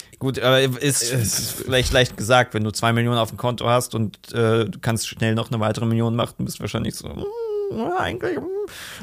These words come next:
Speaker 1: Aber, hm.
Speaker 2: Okay, pass auf, es ist ganz viel Spekulatius hier gerade, ne? Also, das ist gerade hier Spekulatius-Anteil. Der ist ganz hoch. Äh, spekulieren, Entschuldigung.
Speaker 1: Ja, ja, schon klar.
Speaker 2: Okay, gut. Ähm,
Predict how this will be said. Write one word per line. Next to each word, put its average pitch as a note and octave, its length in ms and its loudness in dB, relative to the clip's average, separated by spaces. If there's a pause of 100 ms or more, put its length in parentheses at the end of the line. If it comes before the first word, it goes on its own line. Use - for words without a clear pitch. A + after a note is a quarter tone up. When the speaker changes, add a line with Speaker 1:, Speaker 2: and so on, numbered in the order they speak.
Speaker 1:
Aber, A2 380 2 (240)
hm. A#2 180 0
Speaker 2:
Okay, B2 300 4
pass C3+ 200 2
auf, C3 140 6
es A#2+ 80 2
ist - 40 -6
ganz C#3+ 160 4
viel E3 120 2
Spekulatius A2+ 600 2
hier F#2+ 140 0
gerade, F2 280 -2
ne? A2+ 180 -4
Also, G2+ 400 -4 (380)
das A2+ 140 0
ist A2+ 100 -4
gerade G#2 200 4
hier G#2 120 2
Spekulatius-Anteil. F2+ 1000 0 (180)
Der E2 120 -2
ist F#2 120 -4
ganz F#2 260 -2
hoch. F2+ 220 -8 (1000)
Äh, F2+ 100 0
spekulieren, G2 480 4
Entschuldigung. E2 380 -2 (460)
Speaker 1:
Ja, A#2+ 140 2
ja, A2 220 2
schon A2 200 -2
klar. G2 200 -2
Speaker 2:
Okay, F#2 220 0
gut. D#2+ 140 -6 (320)
Ähm, G#2 360 6